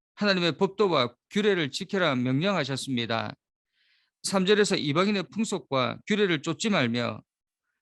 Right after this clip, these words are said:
행하지 말라 하신 명령이 수동적이라면 하나님의 법도와 규례를 지켜 그대로 행하는 명령은 보다 적극적인 명령이라 할 수 있습니다.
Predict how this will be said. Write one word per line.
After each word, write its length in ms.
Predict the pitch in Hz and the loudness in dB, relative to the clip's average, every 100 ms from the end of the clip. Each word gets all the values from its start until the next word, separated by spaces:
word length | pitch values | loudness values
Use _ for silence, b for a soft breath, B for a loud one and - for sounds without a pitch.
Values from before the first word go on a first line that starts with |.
| - | 0
행하지 300 | 196 220 233 | 2 4 4
말라 280 | 175 143 147 | 4 4 2
하신 500 | 165 185 160 131 117 | -2 -4 -4 -4 0
명령이 440 | 135 151 190 165 | 2 4 4 2
수동적이라면 1000 | - 202 233 196 147 131 123 120 107 139 _ _ _ _ _ _ _ _ _ _ _ _ - | 0 0 2 2 0 0 0 -2 -6 -14 _ _ _ _ _ _ _ _ _ _ _ _ -2
하나님의 420 | 233 220 196 165 | 2 4 2 2
법도와 600 | 202 214 208 170 131 - _ _ - | 0 2 4 4 2 -2 _ _ -4
규례를 400 | 214 220 185 151 | 0 2 2 -2
지켜 420 | 190 - 165 123 | -6 -4 0 0
그대로 340 | - 180 214 | 2 2 2
행하는 360 | 175 185 214 220 | 2 0 0 0
명령은 600 | 143 123 135 127 113 110 _ _ _ _ _ | -2 -2 -2 -4 -6 -12 _ _ _ _ _
보다 240 | - 190 160 | 0 2 2
적극적인 640 | - 196 226 - 180 147 | 0 -2 -4 -2 0 0
명령이라 480 | 127 131 170 190 160 | 2 2 0 0 -2
할 160 | 147 165 | -2 -4
수 140 | 143 | -6
있습니다. 720 | 120 - 156 123 110 110 - | -6 -4 -2 -2 0 -2 -6